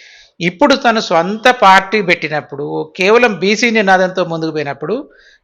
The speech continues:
ఎవరు వస్తారనేది ఇప్పుడు చూడాల్సిన అంశం. ఇది చాలా ఇంట్రెస్టింగ్ ఉంటది. ఇప్పుడు ఎవరు వస్తారు? ఇంతకాలం ఆయన కాంగ్రెస్లో ఉన్నాడు, కొంతకాలం కా-,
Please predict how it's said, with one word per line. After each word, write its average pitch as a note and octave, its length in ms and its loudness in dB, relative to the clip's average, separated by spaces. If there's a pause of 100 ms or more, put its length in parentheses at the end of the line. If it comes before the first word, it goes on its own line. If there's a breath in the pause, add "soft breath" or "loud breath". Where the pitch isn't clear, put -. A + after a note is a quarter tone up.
(160)
ఎవరు F3+ 300 6
వస్తారనేది G3 520 0
ఇప్పుడు F#3+ 320 -10
చూడాల్సిన D#3 380 0
అంశం. C3+ 300 -12
ఇది G3+ 240 -6
చాలా G#3 180 2
ఇంట్రెస్టింగ్ F3+ 440 -2
ఉంటది. A#2+ 260 -14
ఇప్పుడు E3 220 0
ఎవరు A3 140 6
వస్తారు? - 340 -4 (460 soft breath)
ఇంతకాలం A3 400 2
ఆయన A#3 120 -2
కాంగ్రెస్లో A3 580 4
ఉన్నాడు, G3+ 220 -2
కొంతకాలం F#3 540 -2
కా-, E3+ 360 -8